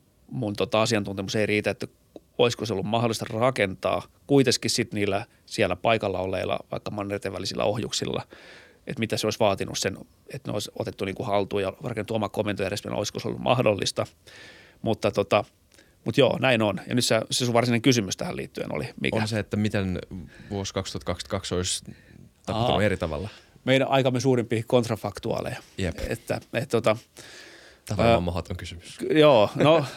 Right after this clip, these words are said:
Speaker 1: no tota, mä oon tykännyt tän sillä lailla vähän niinku purkaa, purkaa niinku ja räjäyttää tän kontrafaktuaalikysymyksen jo lähtökohtaisesti sillä, että jos katsotaan sitä, että mitä niinku, minkälaisten niinku sisäpoliittisten,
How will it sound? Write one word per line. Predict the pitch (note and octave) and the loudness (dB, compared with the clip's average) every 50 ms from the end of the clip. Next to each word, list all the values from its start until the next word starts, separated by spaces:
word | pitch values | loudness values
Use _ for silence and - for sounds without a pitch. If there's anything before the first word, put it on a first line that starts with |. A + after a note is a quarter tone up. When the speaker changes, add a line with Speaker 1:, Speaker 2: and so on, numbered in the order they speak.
| - - - | -12 -10 0
Speaker 1:
no | D3 D3 D3 | 2 4 6
tota, | D3 E3+ D#3+ D#3 E3+ D#3+ C#3+ - - - - - - - - - - _ _ - _ _ _ _ _ _ _ _ _ _ - - - - _ _ - | 6 6 6 8 8 6 6 2 -4 -18 -20 -20 -20 -20 -20 -20 -20 _ _ -20 _ _ _ _ _ _ _ _ _ _ -20 -20 -20 -20 _ _ 0
mä | - C#3 | 4 4
oon | E3 D#3+ | 6 6
tykännyt | C#3 C#3 C3 D3 C3 B2 A2+ - | 6 6 6 4 4 2 2 4
tän | C3+ C3 B2 | 4 4 4
sillä | A#2+ B2+ A#2 | 4 4 4
lailla | A2+ A2+ A2+ A2+ | 4 4 4 4
vähän | A2 A#2+ A#2 | 4 2 2
niinku | A2+ G#2 - A2+ - - _ _ _ _ _ _ - | 0 0 -2 -2 -4 -6 _ _ _ _ _ _ -4
purkaa, | C3+ C3 B2+ B2 - B2 A2 A2 - - _ - | 0 0 0 0 0 0 0 -2 -4 -6 _ -4
purkaa | - C#3+ C#3+ C3+ C3+ C3+ A#2+ A#2 | 0 0 0 2 4 4 4 4
niinku | A2 A2 A2+ - A#2+ | 2 0 0 0 0
ja | A2+ G#2+ G#2+ | 0 2 4
räjäyttää | A2+ A2+ A#2 A2+ A2 A2 - - G#2+ A2 A2+ - _ _ _ _ _ _ _ _ _ - | 4 4 4 4 2 0 0 -2 -2 -2 -2 -6 _ _ _ _ _ _ _ _ _ -8
tän | B2 A#2+ A#2+ | -8 -4 0
kontrafaktuaalikysymyksen | - C3 A#2+ B2+ A#2 A#2+ A2 - - A2 G2 - - C3+ A#2 B2 A2 A2 A2 - - G#2 | 0 2 2 0 0 -2 -2 -2 -2 -2 0 2 2 4 4 4 2 2 0 0 0 0
jo | G2 G2 - | 0 -2 0
lähtökohtaisesti | - A#2 B2 B2 - - - A#2 - - - | 0 0 0 4 6 6 8 6 6 4 2
sillä, | - B2 A2+ G#2+ G2 | 0 2 2 2 2
että | F#2+ - - - G#2+ - - - - - - - - - - _ _ - | 0 0 -2 -4 -4 -4 -8 -18 -20 -20 -20 -20 -20 -20 -20 _ _ -2
jos | - C3+ - | -2 0 2
katsotaan | - F#3 F3+ F3+ D#3 D3 A#2+ A#2 | 4 4 4 6 6 4 4 4
sitä, | - C#3 C3+ C#3 | 4 4 4 4
että | A#2 G#2 A#2+ | 2 2 2
mitä | B2 - B2+ A#2 | 2 2 2 2
niinku, | A#2 A2+ A2 A2+ | 2 2 0 0
minkälaisten | B2 C3+ C#3 D3 C#3+ C3+ C3 - - A2 | 0 2 4 6 6 4 4 4 2 0
niinku | G#2+ G2+ - B2 | 0 0 -2 -2
sisäpoliittisten, | - B2+ C3 D3+ C3+ C3+ C3 B2+ A#2+ A#2 - - A#2+ - - A#2+ A#2 A2+ | -2 0 2 2 4 6 6 6 4 4 2 -2 -4 0 2 2 2 0